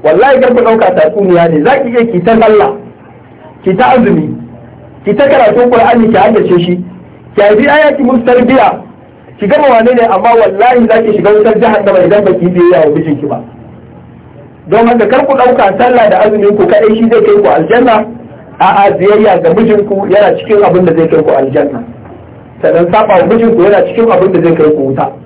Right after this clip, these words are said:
Ku ji tsoron Allah, ku kyautata tsakaninku da Allah kuma ku kyautata tsakaninku da mazajenku.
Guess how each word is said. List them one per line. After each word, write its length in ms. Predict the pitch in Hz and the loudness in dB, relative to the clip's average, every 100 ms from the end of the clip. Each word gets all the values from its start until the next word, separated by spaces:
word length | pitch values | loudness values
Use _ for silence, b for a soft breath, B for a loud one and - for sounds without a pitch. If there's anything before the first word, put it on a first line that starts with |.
| - - - - - - - - | -20 -20 -20 -20 -20 -20 -16 -10
Ku 80 | |
ji 80 | - | -8
tsoron 360 | - 185 180 202 | -2 0 0 0
Allah, 320 | 226 233 214 208 - - - - - - - - - - | 0 2 2 -2 -10 -20 -20 -20 -20 -20 -20 -20 -20 -12
ku 80 | - | -4
kyautata 440 | 240 233 220 214 | 0 0 0 0
tsakaninku 580 | 214 - 196 208 214 214 | 0 0 0 0 0 0
da 140 | - - | 0 0
Allah 260 | 226 214 185 | 0 2 0
kuma 200 | 202 202 | 0 -2
ku 80 | 175 | 0
kyautata 420 | 190 190 175 180 | -2 -2 -2 -2
tsakaninku 540 | 180 160 170 175 175 151 | -2 0 0 0 0 0
da 100 | 147 | 0
mazajenku. 580 | 165 147 139 135 120 | 0 0 -2 -4 -6